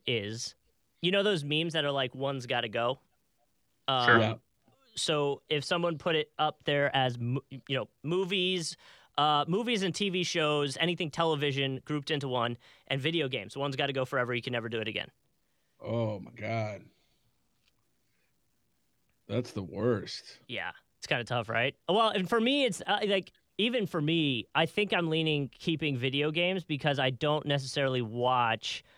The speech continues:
Speaker 1: a ton of movies, but, like, the streaming part is what messes me up 'cause I do like watching shows and, and that stuff too.
Speaker 2: I,
Speaker 1: And I
Speaker 2: I
Speaker 1: will
Speaker 2: would
Speaker 1: say, from a selfish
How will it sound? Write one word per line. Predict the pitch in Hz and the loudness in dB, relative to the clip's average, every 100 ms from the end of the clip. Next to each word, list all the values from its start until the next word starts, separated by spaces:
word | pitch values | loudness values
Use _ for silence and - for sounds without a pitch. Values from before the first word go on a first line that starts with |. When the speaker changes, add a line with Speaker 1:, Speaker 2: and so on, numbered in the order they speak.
| - - _ | -20 -20 _
Speaker 1:
a | - | -4
ton | - 165 | 0 0
of | 147 117 | 0 -2
movies, | 131 143 160 220 214 | 0 0 2 0 0
but, | - 156 | 0 2
like, | 143 131 - - | 2 2 -2 -6
the | 143 143 | -2 -2
streaming | - 170 180 165 131 | -2 0 2 2 2
part | 135 123 - | 2 2 0
is | 135 131 | 0 0
what | 120 | 0
messes | 127 123 117 | 0 0 -2
me | 123 | 0
up | 117 120 | 0 0
'cause | 131 | 0
I | |
do | 131 151 | 0 2
like | 143 127 | 0 0
watching | 127 117 123 | 0 0 -4
shows | - - 131 123 123 113 | -4 0 2 2 2 -2
and, | 107 - | -4 -4
and | 110 104 | -4 0
that | 113 - | -2 -2
stuff | - 107 - | -2 -4 -4
too. | - 135 113 98 | -2 0 0 4
Speaker 2:
I, | 127 127 - - _ | 6 8 6 -2 _
Speaker 1:
And | 185 233 | 4 8
I | - 143 | 10 10
Speaker 2:
I | |
Speaker 1:
will | 139 | 10
Speaker 2:
would | 131 | 6
Speaker 1:
say, | 214 254 | 6 4
from | 285 233 | 2 2
a | 180 | 2
selfish | - - 190 202 220 214 - | 0 2 2 4 2 2 0